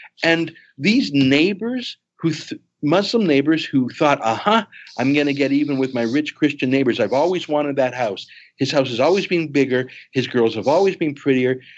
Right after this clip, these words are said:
Damn it, I'm finally gonna get my vengeance on that goddamn Christian." And again, there's an analogy here with Nazis saying, "I'm gonna get that Jew's big house, and I'm gonna get this," and it, like, the,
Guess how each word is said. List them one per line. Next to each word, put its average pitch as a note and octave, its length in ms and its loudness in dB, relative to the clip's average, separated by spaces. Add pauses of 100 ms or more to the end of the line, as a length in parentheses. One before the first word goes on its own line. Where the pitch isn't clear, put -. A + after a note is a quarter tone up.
(200)
Damn C#3+ 280 2
it, F3 200 -2
I'm A2 100 0
finally D3+ 520 0
gonna B2+ 220 0
get A#2 200 0
my A2 180 -2
vengeance B2+ 580 -2
on G#2+ 140 0
that G2+ 240 0
goddamn G#2+ 460 0
Christian." D#3 320 0
And G#3+ 100 2
again, C#4+ 300 0
there's A#3 160 -2
an A3 80 0
analogy A#3 480 -2
here E3+ 320 0 (340)
with D#3+ 320 -2 (240)
Nazis F3 440 0
saying, C#3 200 2
"I'm C3 100 2
gonna C3 140 2
get C#3+ 180 0
that A#2+ 200 0
Jew's B2+ 280 0
big A#2 260 0
house, A#2+ 400 -2 (300)
and G#2 80 -4
I'm A2+ 80 0
gonna A#2+ 180 2
get B2+ 280 0
this," C3 200 -2
and A#2 140 -2
it, A#2+ 140 -6
like, A#2+ 160 -2
the, A2+ 200 0